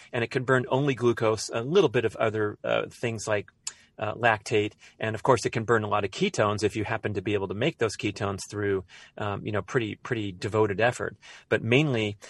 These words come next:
your brain is a sugar machine, and it needs that sugar all day long. It burns twenty percent, uh, of all the calories in the body.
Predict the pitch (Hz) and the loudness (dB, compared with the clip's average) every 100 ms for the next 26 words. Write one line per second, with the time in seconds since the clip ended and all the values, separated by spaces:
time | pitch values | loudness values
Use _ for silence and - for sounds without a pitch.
0 | - - 117 101 117 135 127 104 104 - | -14 -2 -2 0 2 2 2 0 -2 2
1 | 135 120 110 - 127 123 101 - 113 120 | 4 4 0 -2 0 0 -2 -4 0 0
2 | 123 - 113 113 - 120 110 110 110 117 | 0 0 0 0 -2 -2 0 2 2 2
3 | 113 113 104 104 107 113 110 - - - | 0 2 0 0 0 0 -2 -4 -10 -10
4 | - 123 123 120 107 123 113 110 - - | 0 0 0 -2 -2 0 2 0 -6 -18
5 | - - 113 110 - 107 110 117 113 - | -20 -8 -4 -2 0 2 4 4 2 2
6 | 113 110 110 101 104 95 110 107 101 | 2 2 0 -2 -2 2 4 4 0